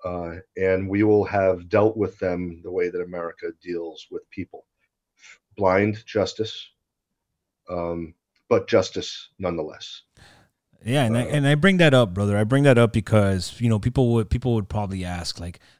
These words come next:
Speaker 2: "Oh, but he probably, you know, I wonder if they've gotten closure when we got, when we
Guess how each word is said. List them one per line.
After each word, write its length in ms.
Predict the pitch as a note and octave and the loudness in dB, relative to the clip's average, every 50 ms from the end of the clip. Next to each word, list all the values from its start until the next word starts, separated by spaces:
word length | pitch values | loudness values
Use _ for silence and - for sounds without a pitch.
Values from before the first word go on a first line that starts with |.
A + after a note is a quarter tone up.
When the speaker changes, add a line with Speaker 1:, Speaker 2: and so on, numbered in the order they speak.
| _ _ | _ _
Speaker 2:
"Oh, 220 | A2 A#2+ B2 A#2+ | -6 -4 -2 2
but 140 | G2+ G2+ F2+ | 2 2 0
he 60 | G#2+ | 2
probably, 380 | G#2 - G#2 G#2+ A2 A2 A2 G#2+ | -2 0 0 0 0 -2 -2 -2
you 220 | G#2 G#2 G2+ G2+ | -2 -2 -2 -2
know, 80 | G2+ G2+ | -2 -2
I 40 | |
wonder 220 | G2+ G#2 A2 A#2 A#2+ | -2 -2 -2 -2 -2
if 100 | A#2+ G#2+ | -2 -2
they've 140 | G#2+ G2 F2+ | -4 -4 -4
gotten 260 | - G#2 G#2 G#2+ G2 | -4 -4 -4 -4 -6
closure 560 | - - A2 G#2+ A2 G#2+ G2+ G#2 G#2+ A2 G#2+ | -6 -4 -2 0 0 0 0 -2 -2 0 0
when 200 | G2+ G2 G2 F#2+ | -2 -2 -2 -4
we 100 | F#2+ F#2 | -4 -4
got, 460 | E2+ G2 G2 F#2+ F#2+ F#2+ G2 - - | -4 -4 -4 -2 -4 -4 -6 -6 -6
when 100 | G2+ G2 | -6 -4
we 140 | G2 G2 F#2 | -4 -4 -6